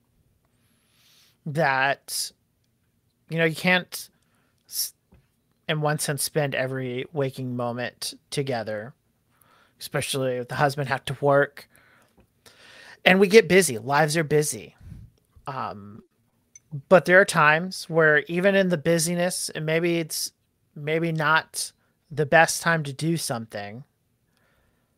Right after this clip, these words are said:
um, but to be intentional in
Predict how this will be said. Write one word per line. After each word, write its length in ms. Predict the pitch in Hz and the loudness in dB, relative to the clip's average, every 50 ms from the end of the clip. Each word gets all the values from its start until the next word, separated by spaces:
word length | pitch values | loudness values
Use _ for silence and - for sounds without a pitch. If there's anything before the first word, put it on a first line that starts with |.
| _ _ _ _ _ _ _ | _ _ _ _ _ _ _
um, 520 | - 135 131 127 120 120 117 113 113 - - - _ _ _ _ _ _ _ | -10 -8 -6 -8 -8 -8 -12 -14 -14 -16 -18 -20 _ _ _ _ _ _ _
but 160 | - 175 - | 0 0 2
to 140 | - - 165 | 2 0 2
be 160 | 151 180 185 | 2 2 2
intentional 680 | 185 170 - 170 170 170 - - 185 190 190 190 190 - - | 2 0 0 -2 -2 -2 -2 0 0 2 2 2 0 -2 -4
in 440 | - 170 170 175 180 180 180 175 - | -4 -2 -2 -2 -2 -4 -6 -8 -10